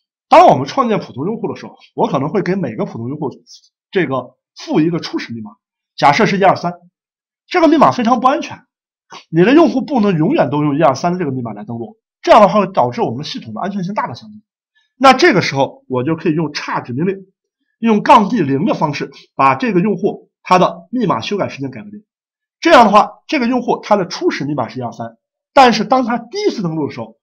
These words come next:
就必须重新设置他的密码。这样的话，保证了我们的系统安全性。所以啊，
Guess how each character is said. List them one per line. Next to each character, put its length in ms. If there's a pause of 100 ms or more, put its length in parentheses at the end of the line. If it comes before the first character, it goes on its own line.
(140)
就 140
必 320
须 240
重 240
新 180
设 160
置 100
他 120
的 60
密 100
码。 100 (440)
这 140
样 100
的 60
话， 320
保 220
证 160
了 80
我 80
们 80
的 40
系 160
统 160
安 120
全 120
性。 80 (540)
所 180
以 100
啊， 180